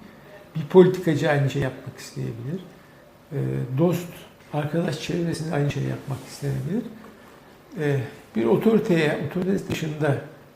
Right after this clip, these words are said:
başvurmak, mesela, herhangi bir yerdesiniz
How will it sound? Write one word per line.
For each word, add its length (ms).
başvurmak, 640
mesela, 520
herhangi 480
bir 60
yerdesiniz 920